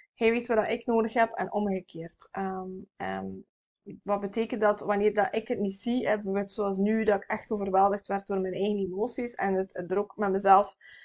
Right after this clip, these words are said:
geen raad meer we-, wist, dan, eh, is hij in staat om dat kader te houden. Dat is ook typisch iets voor de mannelijke energie, om die structuur te bieden.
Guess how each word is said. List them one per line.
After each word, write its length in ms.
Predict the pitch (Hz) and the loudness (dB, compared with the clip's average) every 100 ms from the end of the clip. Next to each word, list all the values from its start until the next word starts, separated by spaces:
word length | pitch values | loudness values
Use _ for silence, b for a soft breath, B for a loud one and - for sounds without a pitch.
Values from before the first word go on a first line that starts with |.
| B | B
geen 180 | - 220 | 2 8
raad 240 | 220 247 | 8 6
meer 240 | 247 240 220 | 2 0 0
we-, 180 | 233 - | -2 -2
wist, 500 | 208 269 - - - _ _ _ | 2 2 0 -12 -18 _ _ _
dan, 500 | 220 220 214 220 214 | 6 8 8 2 -2
eh, 440 | - 208 202 202 202 - | 0 2 2 2 0 -4
is 160 | 214 - | -6 2
hij 120 | 247 | 4
in 140 | 254 | 4
staat 240 | 247 240 226 | 4 2 2
om 100 | 190 | -2
dat 140 | 170 | 2
kader 360 | 202 214 202 196 | 6 6 6 -2
te 100 | 175 | -10
houden. 220 | 180 180 | -12 -14
Dat 80 | 180 | -8
is 60 | |
ook 140 | 196 - | -8 -4
typisch 300 | 220 208 196 | -6 -6 -8
iets 160 | 190 | -8
voor 80 | - | -6
de 60 | 190 | -2
mannelijke 380 | 190 220 202 - | 2 2 0 -4
energie, 420 | 175 175 180 185 | -18 -20 -16 -12
om 300 | - 190 190 | -4 0 0
die 100 | 190 | -2
structuur 500 | 190 - 190 226 226 | -4 -6 -4 -2 -2
te 140 | - 180 | -2 -4
bieden. 400 | 185 233 277 | -2 -2 -4